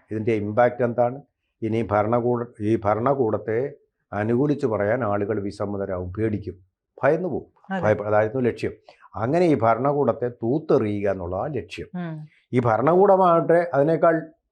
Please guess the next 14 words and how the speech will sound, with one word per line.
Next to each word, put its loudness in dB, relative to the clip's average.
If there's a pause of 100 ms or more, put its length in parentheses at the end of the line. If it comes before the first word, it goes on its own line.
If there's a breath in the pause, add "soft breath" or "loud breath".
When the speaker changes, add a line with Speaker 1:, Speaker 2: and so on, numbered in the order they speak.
(120)
Speaker 1:
വലിയൊരു 4
അബദ്ധം 2
കാണിച്ചു. 0 (280)
Speaker 2:
ഉം. -10
Speaker 1:
ഫ്രഞ്ച് 2
സൈന്യമാണ് 4
ഇവർക്ക് 4
പിന്തുണ 0
Speaker 2:
പിന്തുണ 2
Speaker 1:
നൽകിക്കൊണ്ടിരുന്നത്. 2
Speaker 2:
നൽകിയത്. -10 (220)
Speaker 1:
ഇപ്പൊ 2
അവരെ 6
ഫ്രഞ്ച്, -2